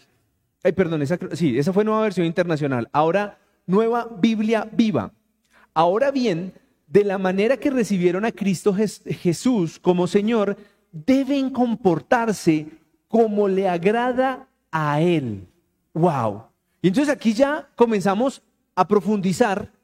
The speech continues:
en tres versiones qué es lo que nosotros realmente tenemos que comenzar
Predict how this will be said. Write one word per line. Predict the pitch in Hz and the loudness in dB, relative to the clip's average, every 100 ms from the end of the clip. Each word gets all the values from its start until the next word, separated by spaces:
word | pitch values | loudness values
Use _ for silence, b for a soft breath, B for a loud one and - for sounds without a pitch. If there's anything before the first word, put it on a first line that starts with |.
| _ _ _ _ _ _ _ | _ _ _ _ _ _ _
en | - 175 175 | 0 2 2
tres | 220 233 | 2 2
versiones | 220 277 220 262 262 196 240 - - _ _ _ _ | 0 -2 0 0 0 0 -4 -6 -16 _ _ _ _
qué | 226 | 0
es | 233 | 0
lo | 202 247 | 0 0
que | 247 | 0
nosotros | 226 190 175 180 190 | 0 0 0 0 0
realmente | 196 160 160 165 190 | 0 0 0 0 -2
tenemos | 185 151 143 151 | -2 -2 -2 -2
que | 190 | -2
comenzar | 190 175 143 135 156 196 302 - | 0 0 0 0 0 0 -2 -10